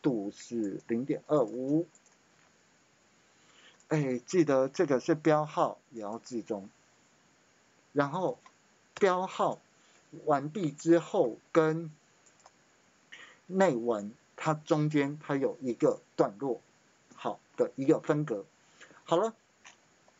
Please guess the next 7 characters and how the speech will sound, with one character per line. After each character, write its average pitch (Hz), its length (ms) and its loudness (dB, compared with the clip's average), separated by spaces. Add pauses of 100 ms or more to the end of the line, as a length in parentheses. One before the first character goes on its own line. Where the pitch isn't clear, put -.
(540)
以 196 160 2
上 269 200 2
是 240 300 2 (220)
这 240 80 4
个 208 100 6
图 156 340 -2
片， 156 320 2